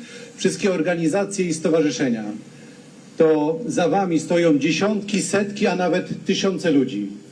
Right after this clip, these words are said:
Dziękuję, że jesteście i ich tutaj reprezentujecie dzisiaj. To właśnie dzisiaj tworzy się siła, której zadaniem będzie rozpalić do działania i połączyć miliony Polaków.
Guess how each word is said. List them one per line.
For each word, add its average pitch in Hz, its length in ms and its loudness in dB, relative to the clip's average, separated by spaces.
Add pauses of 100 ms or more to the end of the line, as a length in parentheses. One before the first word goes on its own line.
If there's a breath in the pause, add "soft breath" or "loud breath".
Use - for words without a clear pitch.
(280 loud breath)
Dziękuję, 170 460 2
że 165 380 2 (100)
jesteście 175 520 2
i 165 80 -2
ich - 100 -4
tutaj 160 400 4 (260 loud breath)
reprezentujecie 151 920 4
dzisiaj. 104 400 0 (1700 loud breath)
To 160 100 4
właśnie 185 320 -2
dzisiaj 165 540 2 (140)
tworzy 202 400 2
się 208 160 2
siła, 127 540 2 (260)
której 170 520 0
zadaniem 190 560 2
będzie 180 280 2
rozpalić 196 580 0
do 208 120 2
działania 190 580 0
i 185 100 0
połączyć 190 640 0
miliony 185 480 0
Polaków. 131 500 -2